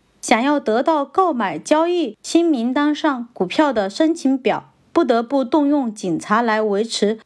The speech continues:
秩序。中国的过多储蓄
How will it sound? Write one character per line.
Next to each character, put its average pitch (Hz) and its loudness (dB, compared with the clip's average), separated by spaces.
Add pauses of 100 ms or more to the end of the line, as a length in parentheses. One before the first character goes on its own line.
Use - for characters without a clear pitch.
秩 339 2
序。 233 -4 (520)
中 339 2
国 240 2
的 247 0
过 285 2
多 302 0
储 196 -4
蓄 - -2